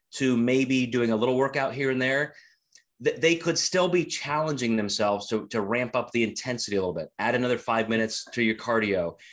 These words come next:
Because, you know, w-, when you get into some really severe, uh, you know, calorie usage through training, th-, that creates a wider sweet spot of a calorie deficit. Like, like, even if it creates a little more hunger and you eat a little bit more,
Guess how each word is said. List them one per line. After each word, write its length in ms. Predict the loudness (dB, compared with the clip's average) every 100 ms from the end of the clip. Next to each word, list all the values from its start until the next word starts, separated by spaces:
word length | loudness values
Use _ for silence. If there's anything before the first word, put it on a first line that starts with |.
| -10 -4
Because, 300 | 2 2 4
you 80 |
know, 120 | 4 4
w-, 160 | 4
when 140 | 4 4
you 60 |
get 140 | 4 2
into 180 | 0
some 240 | 0 0 0
really 380 | 2 4 4 2
severe, 920 | 2 0 -2 -2 0 2 2 0 -6 _ _ _ _
uh, 280 | -2 0 0 2
you 80 |
know, 160 | 0 0 -4
calorie 520 | -4 0 2 2 2
usage 640 | 2 2 0 0 -2 -2
through 160 | -2 -2
training, 600 | -2 -4 -2 0 -2 -2 -8 -20 -20 _ -4
th-, 140 | -2 0
that 260 | -2 -4
creates 360 | 0 2 2 2
a 120 | 0
wider 680 | 0 -2 -2 -2 0 0 0
sweet 480 | -2 -4 -4 -4
spot 500 | -4 -2 -2 -2 -4 -4
of 100 | -4
a 80 | -4
calorie 460 | -2 0 2 0
deficit. 580 | 0 -2 -2 -2 -2 0
Like, 180 | -2 -2
like, 140 | -6 -4
even 320 | -2 0 0
if 100 | 0
it 160 | -2 0
creates 300 | -2 -2 -2
a 20 |
little 180 | -2 0
more 140 | -2
hunger 360 | -2 -4 -2 0
and 120 | 0
you 80 | 0
eat 120 | 0
a 20 |
little 160 | 0 0
bit 120 | 0
more, 300 | 0 -2